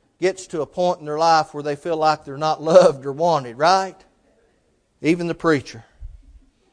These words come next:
Thomas was missing because he had lost hope in this world. It was gone. He believed Christ was dead.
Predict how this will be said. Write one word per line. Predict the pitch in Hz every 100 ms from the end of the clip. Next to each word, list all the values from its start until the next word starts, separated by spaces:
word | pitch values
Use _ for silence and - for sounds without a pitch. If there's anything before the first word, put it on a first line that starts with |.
| _ _ _ _
Thomas | 220 285 247 196 -
was | 160 139
missing | 185 208 - 156
because | 143 143 160 147
he | 185
had | 170
lost | 147 170 160 -
hope | - 262 254 -
in | 143 123
this | 117 -
world. | 127 107 92 _ _ _ _ _ _ _ _
It | 175 185
was | 165 165
gone. | 247 285 240 135
He | 226
believed | 294 233 226 233 -
Christ | 254 277 269 -
was | 285 240
dead. | 285 330 311 135